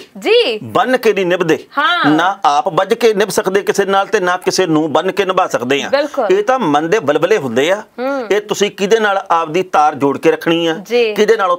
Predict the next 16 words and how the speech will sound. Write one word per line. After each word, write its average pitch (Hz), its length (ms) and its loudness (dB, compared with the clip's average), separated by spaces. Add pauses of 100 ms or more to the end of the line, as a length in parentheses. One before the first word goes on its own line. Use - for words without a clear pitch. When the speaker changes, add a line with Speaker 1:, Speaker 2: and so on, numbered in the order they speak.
(100)
Speaker 2:
ਤੋੜ 170 220 0
ਕੇ 175 140 2
ਰੱਖਣੀ 170 380 0
ਆ, 160 140 -2 (260)
ਕਿਹਦੇ 233 220 2
ਉੱਤੇ 226 240 2
ਸ਼ੱਕ 180 320 -2
ਬੇਲੋੜਾ 147 440 2
ਕਰਨਾ 175 340 0
ਤੇ 180 120 -2
ਕਿਹਦੇ 214 280 0
ਉੱਤੇ 190 280 2
ਤੁਸੀਂ 165 260 -4
ਬਿਲਕੁਲ 180 380 0
ਨਿਰਭਰ 170 340 0
ਰਹਿਣਾ, 165 360 -2